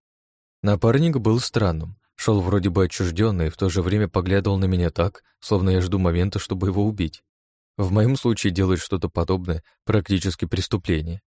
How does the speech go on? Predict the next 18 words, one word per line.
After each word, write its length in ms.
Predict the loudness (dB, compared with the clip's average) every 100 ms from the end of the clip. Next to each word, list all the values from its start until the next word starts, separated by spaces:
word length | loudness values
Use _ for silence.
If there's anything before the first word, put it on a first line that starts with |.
| _ _
Судя 300 | -2 0 2
по 120 | 0
рассказам 460 | 0 0 0 2 2
Дормана, 360 | 2 2 2 2
планета 420 | 2 2 2 0
и 20 |
так 180 | 0 -2
кишит 320 | -2 -2 0
самыми 380 | 0 0 0 2
разными 400 | 2 2 0 0
тварями, 520 | 0 0 0 -2 -6 _ _ _
так 240 | 0 0
что 180 | -2 0
уничтожать 540 | 2 0 0 0 0
собратьев 480 | 0 0 0 0 -2
здесь 240 | 0 -2 0
совсем 340 | -2 0 0
неразумно. 600 | 0 0 0 -4 -6